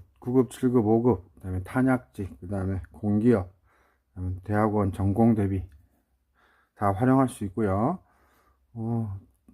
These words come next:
두 가지 시리즈입니다. 그래서 이론 및 기출 인강이 있고요. 그다음에 이론이, 이론과 기출이 마스터 됐으면 뭐죠?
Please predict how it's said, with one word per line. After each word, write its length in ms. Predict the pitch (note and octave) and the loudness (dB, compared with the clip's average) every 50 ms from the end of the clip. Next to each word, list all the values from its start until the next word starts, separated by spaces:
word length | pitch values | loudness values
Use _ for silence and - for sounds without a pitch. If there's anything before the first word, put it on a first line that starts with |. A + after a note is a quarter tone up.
| _ _ _ _ _ _ _ _ _ | _ _ _ _ _ _ _ _ _
두 100 | - C#3 | -6 2
가지 240 | D3 E3 D#3 C#3 C3 | 4 4 4 4 0
시리즈입니다. 960 | B2 - - F#3+ F3+ F#3 D#3+ D#3 C3+ A#2+ A2 F#2+ G2+ G#2 A#2 C3 D#3 E3+ D#3+ _ _ | -2 0 0 2 2 2 4 4 4 4 4 2 0 0 0 0 -2 -4 -8 _ _
그래서 420 | A2+ G#2 G#2 A2+ A2+ A2 A2 F#2+ _ _ _ _ _ _ _ _ _ _ _ _ _ _ _ _ _ _ _ _ _ _ _ _ | -8 -6 -2 -2 -2 -2 -2 -6 _ _ _ _ _ _ _ _ _ _ _ _ _ _ _ _ _ _ _ _ _ _ _ _
이론 460 | G#3+ C3+ C3+ D3 D3+ D#3+ D#3+ D3+ C#3+ | 0 4 4 6 6 6 4 4 4
및 180 | B2+ G2 - _ _ _ _ _ | 2 2 0 _ _ _ _ _
기출 580 | _ - B2 A2+ _ - - D#3+ D3 G2+ - - - - _ _ _ _ _ _ _ _ | _ -4 -4 -4 _ -4 2 2 2 2 2 -6 -18 -20 _ _ _ _ _ _ _ _
인강이 460 | A2 G#2 G2+ G#2 A2+ A#2+ A#2+ A2 G2+ | -4 -2 0 2 2 2 2 2 0
있고요. 560 | F#2 F2+ G#2 G2+ F#2+ F#2+ G#2 A#2+ D3+ E3+ E3+ _ _ _ _ _ _ _ _ _ _ _ _ | -2 -2 -2 -2 -2 0 -2 -2 -4 -4 -8 _ _ _ _ _ _ _ _ _ _ _ _
그다음에 320 | _ G2 F#2 F#2+ F#2+ G2 | _ -6 -4 -2 -2 0
이론이, 640 | G#2 G#2 A2 A#2+ A#2+ A#2 A#2 A2+ A#2 A#2 A#2 G#2+ F#2 - _ _ _ _ _ _ _ _ _ _ _ _ _ _ _ _ _ _ _ _ _ _ _ _ _ _ _ _ _ _ _ _ _ _ _ _ _ _ _ _ _ | 0 2 2 4 4 4 4 4 4 2 2 0 -4 -12 _ _ _ _ _ _ _ _ _ _ _ _ _ _ _ _ _ _ _ _ _ _ _ _ _ _ _ _ _ _ _ _ _ _ _ _ _ _ _ _ _
이론과 600 | A2 G#2 A2+ A2+ A2+ G#2 G2+ F#2+ F#2+ G#2 A2 - | 0 2 4 4 4 4 4 2 2 2 0 -4
기출이 380 | - G#2 F#2 - - A#2 B2 | -8 -12 -12 -10 -4 -2 -2
마스터 400 | G#2+ G2+ F#2 F2+ - - - B2+ | 0 0 -2 -2 -4 -8 -8 -6
됐으면 520 | G2+ G#2 F2+ F2+ - - C3 A#2 F#2+ - - _ _ _ _ _ _ _ _ _ _ _ _ _ _ _ _ _ _ _ _ _ _ _ _ _ _ - | -4 -4 -4 -4 -2 0 2 2 2 0 -6 _ _ _ _ _ _ _ _ _ _ _ _ _ _ _ _ _ _ _ _ _ _ _ _ _ _ -10
뭐죠? 380 | - F#2 F#2 B2+ D3 D#3 - | -6 0 2 2 2 2 -2